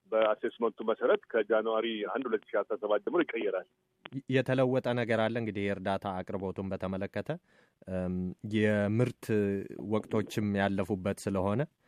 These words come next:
Speaker 2: ከአዲስ
Speaker 1: አዎ።
Speaker 2: የምርት ወቅት ጋር ተያይዞ ያለው ሁኔታ ምን ይመስላል? አጠቃላይ ስዕሉ እናንተ በግምገማችሁ የተረዳችሁት ነገር ካለ?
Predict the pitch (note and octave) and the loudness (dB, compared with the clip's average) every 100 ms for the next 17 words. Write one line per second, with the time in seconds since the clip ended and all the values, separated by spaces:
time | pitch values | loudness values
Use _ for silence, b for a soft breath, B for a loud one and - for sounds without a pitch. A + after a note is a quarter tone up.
0 | _ - G#2+ G2+ F#2+ G#2 G#2+ A2 A#2+ - | _ -4 0 2 2 0 2 2 2 2
1 | G#2+ G#2+ G#2+ G2+ - G#2 - G2+ G2 F#2+ | 2 2 2 0 -2 -4 -4 0 0 0
2 | - G2+ G2 G2 F#2+ G2 G2 F#2+ F#2+ F#2+ | 0 2 2 2 0 0 0 0 0 2
3 | G2 G2 G2+ G2+ G2+ A2 A2 A#2+ A2+ G#2 | 0 0 2 0 2 2 4 2 2 2
4 | G2+ F#2 F#2+ - F#2+ F#2+ F#2+ F2 F#2+ F#2+ | 0 0 0 -2 -2 0 0 -2 -4 -2
5 | F#2+ F#2+ F#2 F#2+ F#2 A2 A2+ A2 G#2+ G2 | -2 -2 -2 -2 2 2 2 4 4 2
6 | F#2+ - F#2+ F#2 F#2+ F#2 F2 F#2 - G2 | 0 -2 -4 -2 -2 -2 0 -2 -4 -6
7 | F#2+ F2 F2 - E2+ | -4 -4 -6 -6 -8